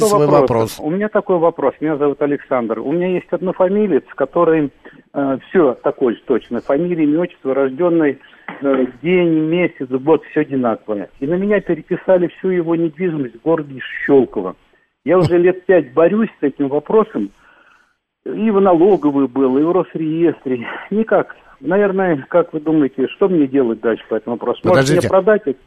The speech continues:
Speaker 2: А
Speaker 1: Что?
Speaker 2: как переписали? Кто переписал?
Speaker 1: А не знаю. Мне однажды прини-, принесли квитанцию, типа у меня квартира в Щёлково есть. Жена, конечно, обрадовалась сначала, потом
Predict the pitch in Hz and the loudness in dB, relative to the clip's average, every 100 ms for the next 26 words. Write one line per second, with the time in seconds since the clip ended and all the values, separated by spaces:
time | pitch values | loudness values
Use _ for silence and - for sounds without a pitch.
0 | _ 123 127 147 190 - 190 170 180 160 | _ -2 2 2 2 2 0 2 0 0
1 | - 151 123 117 - 170 147 131 120 123 | 2 2 2 0 0 2 2 0 0 -4
2 | - 117 101 233 285 277 247 247 208 185 | 0 2 2 4 6 6 4 4 2 0
3 | 175 226 254 233 196 190 220 202 185 - | 0 2 4 6 6 4 2 0 -2 -4
4 | 185 196 196 - 190 196 196 196 196 185 | -2 0 -2 -4 -2 -2 -2 -6 -4 -4
5 | 190 214 208 208 151 143 135 - 208 202 | 0 2 2 0 -2 0 -2 -4 -6 -2
6 | 170 165 180 180 - - _ - 170 170 | -2 0 0 0 -4 -18 _ -2 0 2
7 | 196 165 - 123 120 - 117 113 110 113 | -2 -4 -4 -2 -2 -2 -8 -6 -6 -4
8 | 165 175 170 165 143 160 151 185 202 131 | -4 -2 0 0 0 -4 0 2 2 0
9 | 113 - 127 - 110 110 127 - 180 156 | -4 -4 -6 -2 -2 -2 -4 -4 -4 -4